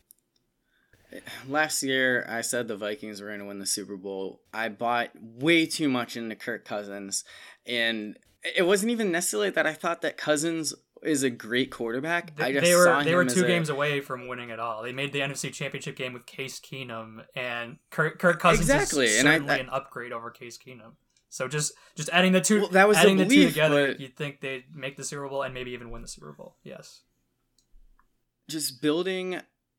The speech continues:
Speaker 1: a team through free agency is a, a tried and true way to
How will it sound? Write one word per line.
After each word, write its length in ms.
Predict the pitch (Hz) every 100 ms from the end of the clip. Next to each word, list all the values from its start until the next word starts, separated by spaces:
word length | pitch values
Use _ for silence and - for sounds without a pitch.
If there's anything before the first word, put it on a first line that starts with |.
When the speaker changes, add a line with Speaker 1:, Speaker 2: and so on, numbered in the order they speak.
| _ _ _ -
Speaker 1:
a 460 | 135 139 127 120 104 _
team 460 | - - 143 143 131
through 260 | - 131
free 300 | 123 120 117
agency 680 | 117 120 113 110 107 104 98
is 140 | 104
a, 220 | 110 110 -
a 80 | 113
tried 680 | - - - 117 120 135 127
and 180 | 123 120
true 380 | - 131 131 127
way 380 | 110 117 120
to 420 | 117 - 110 110